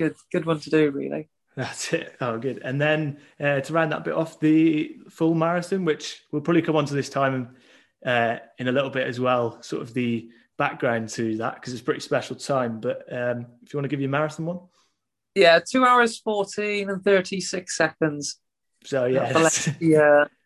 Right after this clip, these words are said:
Speaker 1: Valencia two thousand nineteen, yeah.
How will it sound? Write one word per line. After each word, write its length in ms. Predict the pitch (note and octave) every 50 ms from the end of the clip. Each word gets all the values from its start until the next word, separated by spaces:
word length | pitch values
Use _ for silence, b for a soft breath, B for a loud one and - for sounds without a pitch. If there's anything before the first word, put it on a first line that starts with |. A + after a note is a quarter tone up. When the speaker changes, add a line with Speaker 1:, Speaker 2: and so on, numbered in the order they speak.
| - - - _ _ _
Speaker 1:
Valencia 440 | - F#3 F#3 F#3 F3 E3+ - - F3
two 180 | E3+ - E3+ D#3+
thousand 360 | E3 D#3 D#3 D3+ D#3 D3+ D3
nineteen, 560 | D3 D3 D3 C#3+ - - D#3 C#3+ C#3 C#3 C#3
yeah. 280 | D3 D3 D3 D3 D3